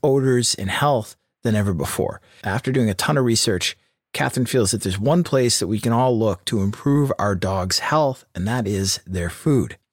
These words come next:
Many dog foods can actually create toxins that can be wrecking our dog's health. Okay, and this is true even for many of the premium dog food brands. However, by just adding a few special superfoods to our dog's diets, we can see huge transformations in their health.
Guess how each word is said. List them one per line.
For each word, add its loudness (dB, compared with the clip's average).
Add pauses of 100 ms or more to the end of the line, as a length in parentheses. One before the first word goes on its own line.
(140)
Many 4
dog 2
foods 0
can -2
actually 0
create 0
toxins 0 (220)
that -4
can -2
be 0
wrecking -4
our -2
dog's -2
health. -4 (360)
Okay, 0
and 2
this 0
is -2
true 2
even 2
for 0
many 0
of 0
the -2
premium 2
dog 2
food -2
brands. -4 (120)
However, 0 (220)
by 0
just 0
adding 0
a 0
few 0
special 0
superfoods 0 (220)
to 0
our 4
dog's 0
diets, -2
we -2
can -2
see 0
huge 2
transformations 0
in -4
their -4
health. -8